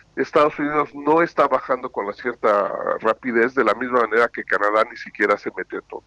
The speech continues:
esto. Entonces, ¿qué es lo que estamos viendo en el corto plazo? Que los precios van a seguir bajando. Ese es un punto. Ahora, vamos a México. México, ¿qué es lo que tiene? Hablar del promedio de costo de producción de México no tiene sentido.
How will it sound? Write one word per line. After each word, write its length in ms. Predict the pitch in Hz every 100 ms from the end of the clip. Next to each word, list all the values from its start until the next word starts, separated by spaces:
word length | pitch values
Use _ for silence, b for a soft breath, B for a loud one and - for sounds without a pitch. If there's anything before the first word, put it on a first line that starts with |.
| -
esto. 140 | - _ _
Entonces, 240 | - -
¿qué 100 | 165
es 60 | 175
lo 120 | 170
que 80 | -
estamos 300 | 156 135 120
viendo 220 | 123 113
en 100 | 104
el 100 | 92
corto 280 | - 98 131
plazo? 400 | - 170 170 185 - B B -
Que 100 | 110
los 200 | 110 -
precios 360 | 123 120 123 113
van 180 | 110
a 60 | 104
seguir 300 | - 104 -
bajando. 420 | - - - _ _ - -
Ese 200 | - -
es 100 | -
un 120 | 113
punto. 340 | - - - -
Ahora, 240 | - - - -
vamos 340 | 143 147 160 -
a 60 |
México. 500 | 98 - - _ - - B B B B B
México, 640 | - 190 214 214 - 190 - B B -
¿qué 100 | 185
es 120 | 170
lo 100 | 170
que 140 | 165 151
tiene? 400 | 165 156 117 - -
Hablar 440 | 135 156 180 202
del 160 | 202 196
promedio 600 | 165 139 147 170 175 151
de 120 | 131
costo 340 | 147 160 180
de 40 | 165
producción 420 | 135 131 151 147
de 100 | 147
México 500 | 143 143 160 151 135
no 120 | 139
tiene 360 | - 139 131 135
sentido. 520 | 147 127 - 135